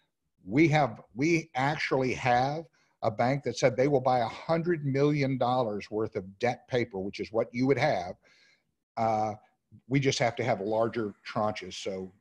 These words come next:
you'll, you'll hear more about that in the future. But you could do it every five years and make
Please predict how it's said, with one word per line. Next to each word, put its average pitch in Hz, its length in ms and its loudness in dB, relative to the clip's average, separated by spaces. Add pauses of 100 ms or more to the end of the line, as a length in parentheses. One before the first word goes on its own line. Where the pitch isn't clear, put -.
(200)
you'll, 120 200 0
you'll 127 140 4
hear 123 220 2
more 110 180 2
about 104 280 0
that 107 140 -2
in - 60 -14
the 101 60 -10
future. 90 400 -8 (240)
But 143 120 -2
you 233 60 2
could 190 140 0
do 175 80 8
it 170 60 4
every 165 160 2
five 165 300 4
years 214 360 -6 (200)
and 131 120 0
make 143 140 4